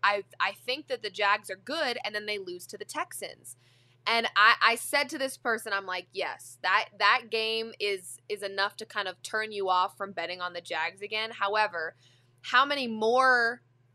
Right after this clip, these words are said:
bad L's have the Colts taken versus the Jags? To me, the Jags have shown way more consistency. This Colts team is,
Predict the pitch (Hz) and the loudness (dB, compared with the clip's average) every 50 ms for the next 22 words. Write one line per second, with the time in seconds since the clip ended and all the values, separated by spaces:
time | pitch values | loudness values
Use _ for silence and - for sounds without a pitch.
0 | _ _ _ _ _ - _ - 233 214 214 220 220 214 - _ - 214 220 220 | _ _ _ _ _ -12 _ 4 6 6 8 6 4 2 -2 _ -2 0 0 0
1 | 208 190 185 185 190 - - 196 190 185 196 196 - - 220 202 196 196 - - | 0 0 -2 -4 -8 -8 -6 -6 -6 -6 -8 -16 -12 -10 -8 -8 -8 -10 -12 -8
2 | - 190 170 165 175 175 175 - 170 170 175 - 175 175 - 175 - - 170 160 | -6 -6 -6 -6 -6 -12 -10 -8 -8 -8 -8 -10 -16 -16 -16 -14 -8 -4 -4 -2
3 | 107 95 - - - - 214 220 226 240 220 240 196 214 208 196 196 196 - - | -2 -4 -6 -10 -10 -10 -6 -6 -6 -4 -4 -4 -2 2 4 4 4 2 0 -8
4 | 208 185 - - 190 185 180 170 180 185 190 196 190 185 185 - 202 190 - - | -12 -10 -10 -10 -10 -12 -8 -8 -8 -8 -6 -6 -8 -8 -8 -10 -18 -14 -14 -12
5 | 165 175 - - 175 165 - - 180 175 175 180 185 - - - - 202 196 202 | -12 -12 -14 -14 -16 -16 -16 -14 -14 -12 -10 -10 -10 -10 -12 -16 -10 -10 -10 -10
6 | - - - - 214 196 196 196 196 - 135 180 180 180 180 180 180 - | -10 -12 -16 -16 -16 -14 -14 -14 -14 -10 -8 -8 -6 -8 -10 -12 -14 -18